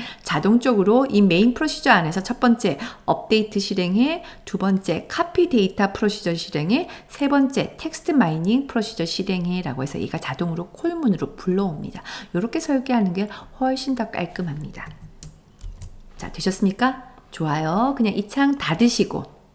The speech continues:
이 파일 저장하겠습니다. 자, 저장하실 때 그냥 저장하면 안 된다고 우리 지난, 네, 컨텐츠에서 연습해봤었습니다. 저장할게요.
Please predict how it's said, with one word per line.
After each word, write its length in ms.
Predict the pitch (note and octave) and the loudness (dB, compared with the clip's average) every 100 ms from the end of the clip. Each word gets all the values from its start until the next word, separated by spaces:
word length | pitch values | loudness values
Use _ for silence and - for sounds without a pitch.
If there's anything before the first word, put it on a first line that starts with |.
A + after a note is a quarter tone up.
| - - - - - - - - - - - - A#3+ | -20 -20 -16 -14 -14 -16 -16 -14 -14 -16 -18 -2 2
이 140 | A#3+ | 2
파일 420 | C#4+ C#4+ D4 D4+ | 2 2 4 2
저장하겠습니다. 1040 | - F3 E3+ A3 G3+ F#3 E3 D#3+ D3+ D3+ | 2 2 4 6 6 4 0 0 0 0
자, 140 | D#3+ C#3 | 0 -2
저장하실 560 | E3+ E3 B3 A#3+ A#3+ | 0 4 6 6 4
때 140 | - A3+ | 2 2
그냥 300 | G3+ A3+ C#4 | 6 8 6
저장하면 460 | A#3+ G3+ G3+ G3 | 4 4 4 4
안 160 | D#3 D3 | 2 -2
된다고 440 | E3+ F#3+ A3+ A3+ | -2 2 0 0
우리 180 | F3 E3+ | -2 -2
지난, 480 | - F3 F3+ F3+ F3+ - - - - | -2 0 2 0 -2 -8 -12 -12 -10
네, 600 | E3 D#3+ D3+ - G2 - | -4 0 0 -2 -4 -8
컨텐츠에서 580 | - A#3 A#3+ G#3+ F#3+ E3+ | -4 0 2 2 -2 0
연습해봤었습니다. 1000 | C#3 D#3+ - G#3+ G#3+ G#3+ F#3+ E3 D#3+ F#3 | -2 -2 -2 -2 0 -2 -2 -4 -2 -2
저장할게요. 680 | F#3+ F3+ A3+ A#3 B3 B3+ D4+ | -2 0 2 2 4 4 4